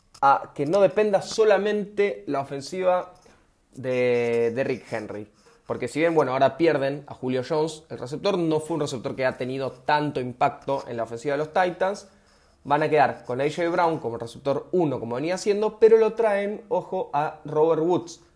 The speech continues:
receptor de los Rams, receptor que se había lesionado el año pasado, pero bueno, los Rams se recontra reforzaron con otros receptores,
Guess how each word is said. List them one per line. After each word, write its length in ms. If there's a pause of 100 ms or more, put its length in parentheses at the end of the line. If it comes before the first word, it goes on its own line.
(360)
receptor 560
de 80
los 140
Rams, 380 (300)
receptor 320
que 80
se 80
había 180
lesionado 420
el 60
año 160
pasado, 420
pero 140
bueno, 180
los 160
Rams 360 (160)
se 160
recontra 720
reforzaron 720
con 160
otros 260
receptores, 640